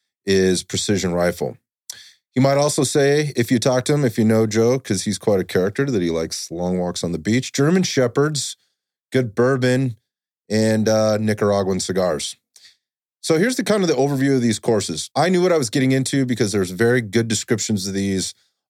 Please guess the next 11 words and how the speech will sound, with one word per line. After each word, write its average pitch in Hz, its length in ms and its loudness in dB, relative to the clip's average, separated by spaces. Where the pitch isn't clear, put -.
online. 95 500 2
If 90 120 -4
you - 80 -14
go 113 160 2
to 117 80 2
his 98 120 0
website, 95 600 0
bruiser 98 280 -2
industries 90 400 -2
dot 82 280 -4
com, 101 420 0